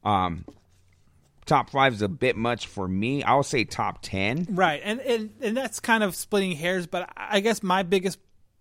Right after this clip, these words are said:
Speaker 2: my biggest thing with this poll question was the fact that just bec-, because, you know, Patrick Corbin ended up signing with, with the Nationals, if, if, let's just say, the Angels signed Patrick Corbin, he wasn't gonna come in and be the number one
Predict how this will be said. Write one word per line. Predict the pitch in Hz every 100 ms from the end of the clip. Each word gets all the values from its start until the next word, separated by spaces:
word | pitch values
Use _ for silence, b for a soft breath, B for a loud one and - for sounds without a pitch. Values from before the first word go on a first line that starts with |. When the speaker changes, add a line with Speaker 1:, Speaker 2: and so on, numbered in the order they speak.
| _
Speaker 2:
my | - 165 180
biggest | 196 196 185
thing | 214 202
with | 180 - -
this | 180 175 - - - _ _
poll | - 190 185
question | - 185 - 185
was | 170 151
the | 151
fact | - 170 -
that | 160 156 - B B B B B
just | - 214
bec-, | 254 - - - - -
because, | - 208 208 185 - - -
you | - 175
know, | 170 156 156
Patrick | - 190 196
Corbin | - 190 190
ended | 170 165
up |
signing | 175 165
with, | 160 - -
with | 156 151
the | -
Nationals, | 151 151 143 147 151
if, | - -
if, | 175 - -
let's | 196
just | 185 180
say, | 175
the | 175
Angels | 170 170 -
signed | 175 170 160
Patrick | 156 147 151
Corbin, | 170 165 143 131 B B B
he | 214
wasn't | 208 226 190
gonna | 170
come | - 175
in | 180
and | 160
be | 147 156
the | 151
number | 160 147
one | 143 151 143